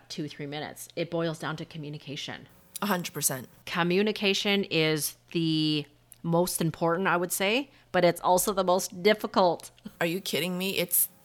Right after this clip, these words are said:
Speaker 2: <laughs> sometimes nearly impossible, depending on who you're sitting across from, right? <laughs> If you, if you have a spouse who has a difference of opinion, you already know that that's gonna be impossible.
Speaker 1: And that word gets thrown around pretty easily.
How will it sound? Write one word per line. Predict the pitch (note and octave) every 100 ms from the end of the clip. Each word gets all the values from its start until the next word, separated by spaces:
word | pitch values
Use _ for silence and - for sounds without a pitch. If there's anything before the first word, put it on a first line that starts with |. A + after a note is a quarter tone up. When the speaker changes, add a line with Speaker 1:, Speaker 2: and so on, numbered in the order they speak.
| -
Speaker 2:
<laughs> | E4 - - G4 -
sometimes | A4 C#4+ D#4 C4+ F#3
nearly | E3+ F3
impossible, | E3+ D#3 D#3 - G3 C#3
depending | - G3 E3+
on | E3+
who | G3
you're | D#3+
sitting | - E3+ G#3
across | - D3 C#3+ -
from, | D3+
right? | C#3+ F3 A#3+ A3+
<laughs> | C4+ - D4 - - - - -
If | - - B3+
you, | G#3 - - - C#4 - - - - -
if | - F#3+
you | G3+
have | G#3+
a | F#3+
spouse | - E3+ F#3+
who | B3
has | F#3+ F#3
a |
difference | E3 F3 F#3 G#3
of | F3+
opinion, | F3 A3 E3 F#3+ A#3+
you | F#3
already | F3 F3 F3 D#3
know | E3
that | D#3+ C#3
that's | C#3+ -
gonna | E3 D3+
be | D3
impossible. | D3 F3+ D3 - C#3+ C#3+ G3+ F#3+ - - -
Speaker 1:
And | G#3+ G3+
that | - A#3
word | G3 A3 A3
gets | F#3+ -
thrown | G3+ G3
around | E3+ E3 F3
pretty | F#3+ F#3+ E3+
easily. | E3 D#3+ D3 B2+